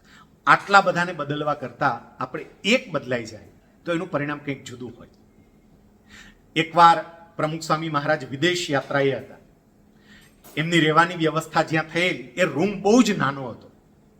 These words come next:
એટલે એક સંતે ફરિયાદના સૂરમાં કહ્યું, "બાપા, રૂમ બહુ નાનો છે." પ્રમુખ સ્વામીએ તરત કહ્યું, "નાનો રૂમ હોય એ સારું, લોકો બેઠા હોય ને કંઈ વાત કરવી હોય તો મોટેથી બોલવું ના પડે, બધાને સંભળાય,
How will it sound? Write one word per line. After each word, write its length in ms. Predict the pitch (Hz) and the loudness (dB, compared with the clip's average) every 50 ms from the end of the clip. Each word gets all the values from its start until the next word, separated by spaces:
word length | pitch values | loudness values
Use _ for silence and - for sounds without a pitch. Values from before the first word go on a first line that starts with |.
| _ _ _ _ - - - - - - - | _ _ _ _ -20 -20 -20 -20 -14 -6 -4
એટલે 220 | 190 190 220 220 | 0 2 4 2
એક 100 | 226 220 | 2 4
સંતે 300 | - 208 208 214 - 226 | 2 2 2 2 0 -4
ફરિયાદના 540 | 202 - 202 196 208 214 208 196 180 185 165 | 0 2 2 4 6 6 4 4 4 0 -6
સૂરમાં 400 | - - 156 139 139 147 143 - | -6 -8 -10 -8 -6 -6 -6 -6
કહ્યું, 280 | 131 113 - - - | -8 -8 -10 -8 0
"બાપા, 540 | 131 147 160 - 185 170 131 - - - - - | 2 2 4 6 6 4 4 2 -4 -16 -18 -10
રૂમ 280 | - 135 160 185 180 165 | -4 -2 0 0 2 4
બહુ 220 | 160 175 190 208 | 8 8 8 8
નાનો 300 | 202 147 123 120 117 110 | 6 4 -2 -4 -6 -10
છે." 160 | 107 - - - - _ _ _ _ _ _ _ _ _ _ _ - - - - _ | -14 -16 -20 -20 -20 _ _ _ _ _ _ _ _ _ _ _ -20 -20 -20 -16 _
પ્રમુખ 260 | - 151 160 170 190 | -2 -2 -2 -2 -4
સ્વામીએ 280 | 180 - 180 165 170 175 | -4 -2 -2 -2 -2 -4
તરત 320 | 170 175 180 208 - - | -2 2 2 2 2 2
કહ્યું, 220 | - 147 139 139 139 - - - _ 113 113 120 | -2 -4 -4 -4 -6 -12 -20 -20 _ -16 -6 0
"નાનો 320 | 139 139 147 160 180 185 | 2 2 2 2 2 -2
રૂમ 300 | 151 143 170 175 170 147 | -2 -2 -2 -4 -2 2
હોય 200 | 135 165 190 185 139 123 - - - - | 4 6 6 6 6 2 -6 -14 -10 -6
એ 80 | - 165 | -4 -4
સારું, 320 | 156 - - 151 147 - - - - - - - - _ _ _ _ _ _ _ _ _ _ - | 0 4 6 6 6 4 2 -8 -16 -20 -20 -20 -20 _ _ _ _ _ _ _ _ _ _ -4
લોકો 260 | 123 147 156 - 185 | -2 -2 -2 0 -2
બેઠા 320 | 180 156 165 160 160 - 196 | 0 0 0 2 6 6 6
હોય 200 | 190 190 170 160 | 6 6 4 0
ને 80 | 160 | -4
કંઈ 200 | - 156 165 160 | -4 -4 -4 0
વાત 320 | 143 139 147 156 - - - | 2 2 2 2 0 -4 -6
કરવી 260 | 165 180 196 208 180 | -4 -2 -2 0 -2
હોય 180 | 139 107 101 - - - - _ _ - | -2 -4 -8 -14 -18 -20 -20 _ _ -2
તો 80 | 202 185 | -2 0
મોટેથી 520 | 156 131 143 165 160 220 208 202 202 202 | 0 0 -2 0 2 2 2 2 0 -4
બોલવું 480 | 175 147 143 160 180 190 180 151 135 127 | -4 0 2 2 2 2 2 -2 -2 0
ના 140 | 135 147 151 | 0 0 0
પડે, 220 | - - 110 104 - - - - - _ - | 0 -4 -10 -14 -16 -20 -20 -20 -20 _ 0
બધાને 420 | 156 175 131 175 185 180 170 147 | 0 2 4 4 4 4 2 0
સંભળાય, 380 | - - 147 139 135 139 123 | -4 -4 -4 -4 -2 -2 -4